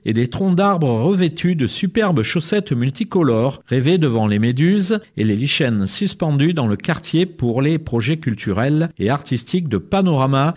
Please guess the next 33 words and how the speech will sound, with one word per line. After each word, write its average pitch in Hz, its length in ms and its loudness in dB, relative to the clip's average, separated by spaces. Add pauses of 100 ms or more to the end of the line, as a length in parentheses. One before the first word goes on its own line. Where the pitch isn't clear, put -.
avec 117 260 -2
l'artiste 143 600 -2
Lucie 110 440 -2
Bayens. 147 600 0 (240)
Admirez 175 420 2
les 156 120 2
guirlandes 151 500 2
de 113 100 2
fanions 110 400 -2
tricotées 165 520 -2
main, 110 320 0 (140)
créées 139 280 0
pour 160 240 0
Remplace, 156 640 0 (180)
la 92 80 -2
fête 151 340 -2
du 113 140 -2
quartier 170 340 -2
Bois 170 140 2
Fleuri. 127 460 0 (260)
Notre 143 180 0
activité 196 500 2
doit 185 180 4
rester 170 260 0
ludique, 190 480 0
même 104 240 0
si - 180 -8
nous 101 220 0
y 120 40 2
mettons 113 360 0
tout 226 220 0
notre 202 280 0
savoir-faire, 131 680 0